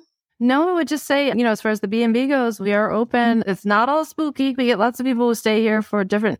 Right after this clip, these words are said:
you know, oh, everything from traveling to Niagara Falls to you name it. We're right on the middle of the wine trail. We have golf courses all around us, lots of historic areas as well to go discover.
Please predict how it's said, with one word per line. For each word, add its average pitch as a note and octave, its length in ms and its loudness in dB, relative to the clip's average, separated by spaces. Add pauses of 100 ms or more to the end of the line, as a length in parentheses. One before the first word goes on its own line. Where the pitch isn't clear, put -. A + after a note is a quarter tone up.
you G3+ 160 0
know, E3+ 280 0
oh, E3+ 200 2
everything F#3+ 540 0
from F3 140 -4
traveling E3+ 380 -2
to - 80 -6
Niagara D#3+ 300 -2
Falls D#3+ 400 0
to G3 120 -2
you E3 140 2
name C#3+ 240 2
it. C#3 180 -2
We're E3+ 140 0
right E3+ 160 2
on D#3+ 120 2
the D3+ 140 -4 (200)
middle F#3+ 140 2
of F3 60 2
the - 0 -
wine G3 260 2
trail. G3+ 400 0
We F3+ 120 0
have D#3+ 160 -2 (340)
golf F#3 260 0
courses F#3+ 300 -2
all F3+ 140 2
around F3 260 0
us, E3+ 140 -4
lots E3+ 200 2
of F#3 80 -2
historic E3 560 0
areas D#3 440 0
as D#3+ 100 -8
well D#3 160 2
to - 100 -4
go D3+ 140 -2
discover. E3 480 0